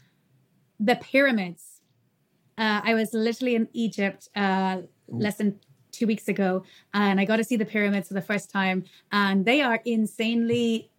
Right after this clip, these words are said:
Speaker 1: impressive, and I highly recommend everyone go to Egypt and see the pyramids. If that should be on your to-do list, top priority,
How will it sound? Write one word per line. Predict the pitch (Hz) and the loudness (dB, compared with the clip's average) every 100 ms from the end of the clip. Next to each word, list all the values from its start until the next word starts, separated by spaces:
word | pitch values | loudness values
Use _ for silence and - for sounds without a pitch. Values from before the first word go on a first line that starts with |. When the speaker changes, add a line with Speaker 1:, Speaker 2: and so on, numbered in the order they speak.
| - | -6
Speaker 1:
impressive, | 214 202 - 208 202 - 202 202 - - - | 0 0 0 0 0 0 -2 -2 -4 -16 -4
and | 208 | 0
I | 202 | 2
highly | 180 233 226 | 2 2 2
recommend | 208 202 214 196 196 190 190 - _ - - | 2 0 0 0 2 2 0 -2 _ -18 0
everyone | 233 240 247 240 | 2 4 2 0
go | 220 214 | 0 0
to | 208 | 0
Egypt | 226 220 202 196 - _ _ | -2 0 -2 -2 -10 _ _
and | 214 208 | -2 0
see | - | 0
the | 208 | -2
pyramids. | 202 196 190 190 180 | 0 0 2 0 -4
If | 190 | -4
that | 220 226 | -6 -6
should | - 220 | -4 0
be | 226 | 2
on | 196 | 2
your | 185 | 0
to-do | - 294 262 226 | 0 0 2 2
list, | 208 202 - - _ _ _ - | 2 -2 -8 -20 _ _ _ -4
top | 262 254 | 0 0
priority, | 226 220 208 196 196 202 | 2 0 2 2 2 0